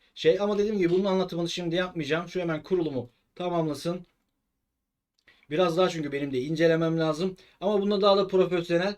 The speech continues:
bu işlerle uğraşan arkadaşlar fotoğrafçılık işini, yani fotoğrafçılık işini de uğraşmasanız birazcık İngilizceyle olayı çözebilirsiniz diyebilirim arkadaşlar.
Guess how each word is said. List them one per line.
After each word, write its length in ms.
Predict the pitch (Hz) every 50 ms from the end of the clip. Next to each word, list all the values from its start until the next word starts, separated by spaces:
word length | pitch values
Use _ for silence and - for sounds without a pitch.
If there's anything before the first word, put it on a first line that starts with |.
| _ - _ _ _ -
bu 140 | 156 208 214
işlerle 360 | 190 - - 190 180 170 170
uğraşan 320 | 170 165 160 156 160 180 175
arkadaşlar 680 | 175 160 151 156 147 143 139 - - 170 180 185 - - _ _ _ _
fotoğrafçılık 680 | - 147 139 - 160 156 156 156 - 165 160 160 156
işini, 260 | 147 - - 143 165
yani 120 | 214 226 190
fotoğrafçılık 500 | 196 202 214 226 226 214 220 240 240 214
işini 280 | - - 208 202 190
de 60 | 185 190
uğraşmasanız 680 | 202 233 226 202 185 175 147 139 - 165 185 185 180
birazcık 300 | 190 190 175 156 - -
İngilizceyle 640 | 185 185 180 185 185 180 160 123 135 165 196 190 190 - - - _ _ _ -
olayı 400 | 196 190 170 156 180 208 202 - - _ _ -
çözebilirsiniz 880 | - 185 185 185 196 196 190 196 190 185 - 160 143 127 120 - - _ _ _ _ _ _ _ _ _ -
diyebilirim 460 | 165 202 196 185 185 180 170 151 147 139
arkadaşlar. 680 | 131 123 123 127 117 117 117 - 185 196 202 196